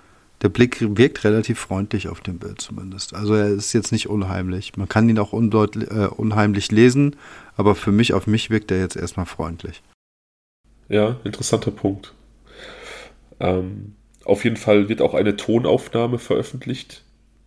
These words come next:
Speaker 2: Da ist, äh, allerdings auch in relativ schlechter Qualität zu hören, wie ein Mann mit sehr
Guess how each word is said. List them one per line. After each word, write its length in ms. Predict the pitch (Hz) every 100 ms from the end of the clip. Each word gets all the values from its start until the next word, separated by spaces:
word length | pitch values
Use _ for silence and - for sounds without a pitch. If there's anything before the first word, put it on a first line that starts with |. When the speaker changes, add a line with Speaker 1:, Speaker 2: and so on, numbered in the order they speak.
| -
Speaker 2:
Da 160 | 92 85
ist, 380 | - - -
äh, 420 | 65 98 95 95 95 _ _ - - - -
allerdings 440 | 107 104 104 104
auch 180 | - 101
in 80 | 104
relativ 440 | 101 110 - 101
schlechter 340 | - 104 - 101
Qualität 600 | - 90 95 101 101 -
zu 240 | - 101
hören, 520 | 104 107 104 101 104 -
wie 460 | - 98 98 - -
ein 240 | - 95 95
Mann 380 | 98 107 113 - - _ - - - _ _ _ _ _ _ _ _ _ _ _ -
mit 320 | 98 98 -
sehr 640 | - 104 110 107 104 -